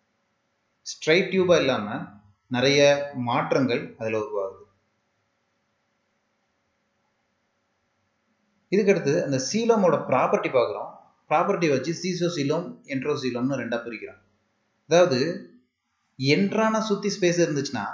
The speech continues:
அதை நம்ம என்ட்ரோசீலம்னு சொல்றோம். ஆக்சுவலா சீலம்னு அங்க ஸ்பேஸ்ன்னு சொல்றேன். இதோட detailed explanation நான் முன்னாடி வீடியோல கொடுத்துருக்கேன். இப்போதைக்கு நீங்க ஸ்பேஸ்ன்னு consider பண்ணிக்கலாம், தப்பு இல்ல. So என்ட்ரானை சுத்தி இருக்கிறது என்ட்ரோசீலம், அது தவிர வேற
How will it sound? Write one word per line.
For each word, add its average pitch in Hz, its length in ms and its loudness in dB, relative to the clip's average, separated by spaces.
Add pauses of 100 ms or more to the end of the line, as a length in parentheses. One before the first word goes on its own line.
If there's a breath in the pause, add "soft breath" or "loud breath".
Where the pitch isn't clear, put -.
(140)
அதை 123 180 -16
நம்ம 113 120 -10 (100)
என்ட்ரோசீலம்னு 123 640 -4
சொல்றோம். 98 300 -10 (300)
ஆக்சுவலா 127 300 -2 (100)
சீலம்னு 151 500 -2
அங்க 131 140 0 (120)
ஸ்பேஸ்ன்னு 143 560 -2
சொல்றேன். 104 340 -10 (540)
இதோட 139 240 2 (160)
detailed 165 400 2
explanation 156 540 -4
நான் 147 120 -2
முன்னாடி 139 240 2 (120)
வீடியோல 127 340 0
கொடுத்துருக்கேன். - 500 -14
இப்போதைக்கு 156 340 -6
நீங்க 165 220 -4
ஸ்பேஸ்ன்னு 170 420 0
consider 139 320 -6
பண்ணிக்கலாம், 135 360 -4
தப்பு - 180 -14
இல்ல. 92 100 -20 (1600)
So 123 60 -6 (120)
என்ட்ரானை 202 360 4
சுத்தி 190 180 2
இருக்கிறது 170 280 0 (100)
என்ட்ரோசீலம், 131 560 0 (840)
அது 123 180 -6 (140)
தவிர 196 240 6 (320)
வேற 175 120 6